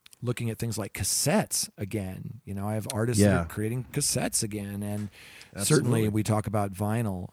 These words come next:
Speaker 1: uh, quite a bit, that I, I think people like tactile things. I think they like owning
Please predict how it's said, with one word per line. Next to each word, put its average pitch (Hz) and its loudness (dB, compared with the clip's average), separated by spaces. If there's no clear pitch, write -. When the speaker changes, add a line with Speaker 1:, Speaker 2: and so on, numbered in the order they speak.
Speaker 1:
uh, 101 -6
quite 107 -2
a 95 -2
bit, 104 2
that 120 -2
I, - -12
I 143 4
think 208 2
people 254 4
like 139 4
tactile 131 0
things. 131 -2
I 98 -2
think 120 -6
they 113 -2
like 113 -4
owning 110 2